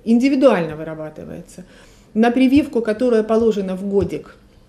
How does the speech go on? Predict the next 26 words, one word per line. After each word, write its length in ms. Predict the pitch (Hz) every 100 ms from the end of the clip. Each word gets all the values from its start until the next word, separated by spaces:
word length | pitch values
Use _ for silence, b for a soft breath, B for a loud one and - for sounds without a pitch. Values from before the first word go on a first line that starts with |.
| _ _ - - - - -
вырабатывается 760 | 190 214 208 214 233 240 240
достаточный 580 | 226 240 247 254 - 269
иммунитет, 480 | 262 262 262 285 277
который 280 | 226 240 220
подтверждается 920 | 208 202 202 208 277 359 - 330 359 B B B B -
повторной 420 | 208 - 240 220 202
прививкой 440 | 214 302 - 202
в 20 |
шесть 320 | - 220 240
лет. 220 | - 147 -
Дети 300 | 240 285 339
две 180 | 226 214
тысячи 340 | 220 285 262 220
одиннадцатого 720 | - 190 240 262 262 202 196
года 300 | 208 214 214
рождения, 640 | 208 170 165 147 180 185 b b b
то 40 | 214
есть 120 | 208
которым 400 | 220 294 302 233
на 80 | 220
протяжении 480 | 233 262 269 262 269
года 460 | 196 185 151 147 -
должно 380 | 190 185 190 175
исполниться 480 | - 170 170 170
шесть 240 | - 170 -
лет, 280 | 180 285